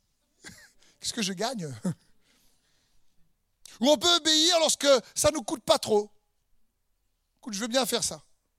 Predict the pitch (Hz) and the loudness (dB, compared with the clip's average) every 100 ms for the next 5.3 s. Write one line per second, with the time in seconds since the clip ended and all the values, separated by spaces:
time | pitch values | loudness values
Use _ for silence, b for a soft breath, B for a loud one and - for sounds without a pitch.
0 | _ B B 294 302 262 330 277 240 233 | _ B B 4 4 4 4 4 2 0
1 | 269 349 339 190 - _ _ _ _ _ | 0 0 0 -4 -8 _ _ _ _ _
2 | _ 330 269 339 240 302 190 220 190 151 | _ 0 0 -2 -4 -4 0 0 0 -4
3 | _ _ _ _ _ 240 330 226 240 277 | _ _ _ _ _ -2 0 -2 0 0
4 | 233 302 269 226 196 - 202 - 190 180 | 0 -2 -2 -2 -4 -6 -8 -6 -6 -8
5 | 143 127 | -16 -20